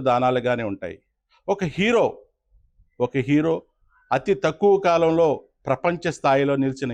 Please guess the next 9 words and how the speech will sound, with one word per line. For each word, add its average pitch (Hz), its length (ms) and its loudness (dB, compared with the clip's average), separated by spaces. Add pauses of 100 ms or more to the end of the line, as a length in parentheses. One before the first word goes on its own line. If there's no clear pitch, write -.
(100)
హీరో 139 240 2 (680)
ఇప్పుడు 131 340 -2 (460)
ఇంతలా 147 360 0 (160)
ప్రజల, 131 280 -2 (540)
అలాగే 117 320 -2 (140)
అభిమానుల 131 520 2 (560)
ఆదరాభిమానులు 147 800 0
చూరగొంటున్నారంటే 123 960 -4 (520)
ఆయన 110 220 -8